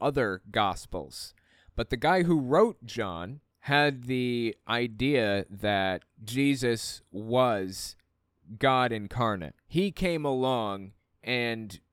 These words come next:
changed things to make it look like Jesus was God, even though the original writers didn't believe that, and Jesus himself didn't believe that. They still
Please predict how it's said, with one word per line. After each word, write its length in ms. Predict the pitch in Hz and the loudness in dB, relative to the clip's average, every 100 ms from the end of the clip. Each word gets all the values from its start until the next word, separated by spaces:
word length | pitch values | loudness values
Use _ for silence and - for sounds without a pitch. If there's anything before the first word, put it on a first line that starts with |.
| - | -6
changed 560 | - 131 135 131 - | -2 -2 -2 -4 -10
things 800 | - - 113 98 90 92 - - - _ _ _ _ | -14 -4 -2 -2 -6 -12 -12 -12 -14 _ _ _ _
to 180 | - 131 | -4 -4
make 320 | 113 123 131 | -2 -2 0
it 120 | 120 92 | -4 -6
look 400 | 113 127 123 - | -2 0 0 -4
like 580 | 104 98 87 85 - _ _ _ | -4 -4 -4 -8 -18 _ _ _
Jesus 540 | 110 110 120 107 101 - | -8 0 0 0 -4 -4
was 580 | 107 110 92 85 - - 107 | 0 0 0 -6 -14 -18 -4
God, 420 | 104 87 71 - - _ _ _ - | -2 -2 -4 -14 -20 _ _ _ -2
even 340 | 131 131 131 | 0 0 -2
though 480 | 117 113 107 107 101 _ - | 0 0 2 0 -4 _ -6
the 120 | 117 | -2
original 920 | 107 107 131 135 127 131 123 120 110 | -2 2 2 2 0 -2 -2 -2 -6
writers 800 | - 110 113 110 95 80 78 - _ _ - | -10 0 2 2 -2 -6 -10 -16 _ _ -4
didn't 240 | 117 104 | -4 -4
believe 400 | 95 92 87 80 | -6 -4 -6 -6
that, 300 | 82 82 95 _ - | -6 -4 -6 _ -8
and 220 | 107 107 | -8 -4
Jesus 460 | 113 147 139 139 | 0 2 2 -2
himself 840 | - 120 117 - 226 156 90 - - _ _ - | -2 -6 -6 0 4 4 0 -10 -20 _ _ -2
didn't 280 | 117 107 | -2 -2
believe 440 | 80 101 92 76 - | -4 -4 -4 -6 -8
that. 220 | 73 65 _ _ _ - | -10 -12 _ _ _ -4
They 140 | 107 | -2
still 640 | 110 - - 135 131 127 | -2 -4 4 6 6 2